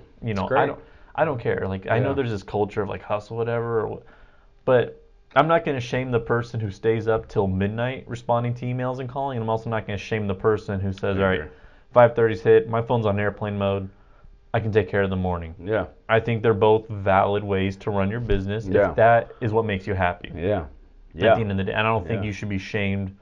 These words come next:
Speaker 2: I agree.
Speaker 1: into either one, but there's a huge, huge culture. I mean,
Speaker 2: Mm-hmm.
Speaker 1: like,
Speaker 2: Yeah.
Speaker 1: some of these real estate groups, it's just, like, back and forth. Some people are like,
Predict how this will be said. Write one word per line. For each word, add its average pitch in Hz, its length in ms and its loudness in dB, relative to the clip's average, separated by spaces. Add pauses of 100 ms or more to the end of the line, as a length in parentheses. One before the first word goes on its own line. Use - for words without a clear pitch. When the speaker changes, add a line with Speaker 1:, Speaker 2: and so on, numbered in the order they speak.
(280)
Speaker 2:
I - 80 -6
agree. 104 220 -6 (120)
Speaker 1:
into 92 520 -2 (720)
either 147 420 2
one, 107 540 0
but 98 140 -2
there's 101 180 -8
a 90 100 -16
huge, 117 840 -4 (320)
huge - 360 -4
culture. - 460 -8
I 90 40 -8
mean, 95 180 -8
Speaker 2:
Mm-hmm. 95 240 -8
Speaker 1:
like, 95 100 0
Speaker 2:
Yeah. 85 60 0
Speaker 1:
some 180 120 -4
of 147 60 -2
these 104 120 0
real 107 180 2
estate 101 340 -4
groups, 98 380 -2
it's 98 160 -10
just, 107 180 -10
like, 95 180 -4
back 113 280 2
and 95 120 -6
forth. 104 280 -6
Some 104 160 -6
people 110 240 -8
are 98 40 -6
like, 92 160 -8